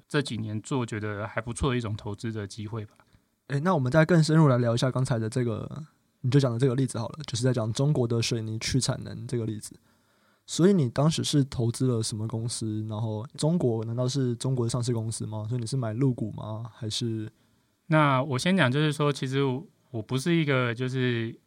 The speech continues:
Speaker 1: 为了要投资海外而投资海外。其实我觉得整个过程来看的话，会有一点就是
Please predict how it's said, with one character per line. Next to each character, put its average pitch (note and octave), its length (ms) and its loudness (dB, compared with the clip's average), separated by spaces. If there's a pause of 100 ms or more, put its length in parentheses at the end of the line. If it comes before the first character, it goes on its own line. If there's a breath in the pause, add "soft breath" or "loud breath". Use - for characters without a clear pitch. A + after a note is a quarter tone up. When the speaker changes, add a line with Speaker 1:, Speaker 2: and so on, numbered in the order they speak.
Speaker 1:
为 F3 140 4
了 B2+ 140 4
要 B2+ 400 4
投 A#2 200 -4
资 C#3 140 6
海 A2+ 220 2
外 C3 140 4
而 A#2 80 2
投 A2 140 -6
资 G#2 120 -6
海 A2 180 -8
外。 A2 220 -8
其 B2+ 120 -8
实 D3 80 0
我 D3 140 2
觉 D3 120 -2
得 D#3 60 4
整 D3 160 -4
个 A#2 80 0
过 F#3+ 160 2
程 D#3 80 4
来 B2 120 2
看 D3 160 0
的 C3 80 0
话， D3+ 160 2
会 D3 160 0
有 A#2+ 160 -2
一 C3+ 60 -2
点 A2+ 220 -4
就 B2 140 -4
是 A2+ 500 -2